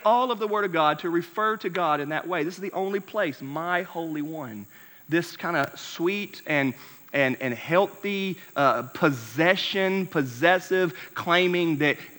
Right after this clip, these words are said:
the holy God is my holy God, my Holy One. He's talking to God in that way. So you can see that he's, he's complaining, but he's not wanting it to be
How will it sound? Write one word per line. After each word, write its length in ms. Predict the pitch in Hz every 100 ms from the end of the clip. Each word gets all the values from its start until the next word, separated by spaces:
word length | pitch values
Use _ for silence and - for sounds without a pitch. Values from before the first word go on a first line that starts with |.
| -
the 260 | 139 143 151
holy 680 | 135 135 202 240 247 220 196
God 600 | 131 165 180 127 117 120 - -
is 220 | 143 131
my 540 | - 127 139 151 147 127
holy 320 | - 101 101
God, 200 | 98 92 -
my 280 | - 147 160
Holy 500 | 135 - 156 147 143
One. 320 | 131 135 110
He's 220 | 117 143 -
talking 480 | - 226 - 160
to 100 | 139
God 240 | 147 147 156
in 80 | 156
that 180 | 160
way. 260 | 170 202 180 - -
So 140 | -
you 180 | 214 233
can 160 | 240 202
see 400 | - 269 320 302
that 140 | 233
he's, 260 | 214 202 - - - - -
he's 180 | 226
complaining, 600 | - 214 226 269 320 262
but 100 | 226
he's 140 | 226 196
not 320 | 254 320 214
wanting 720 | 202 196 190 240 294 277 208
it 160 | 180 -
to 100 | 160
be 420 | 147 165 160 151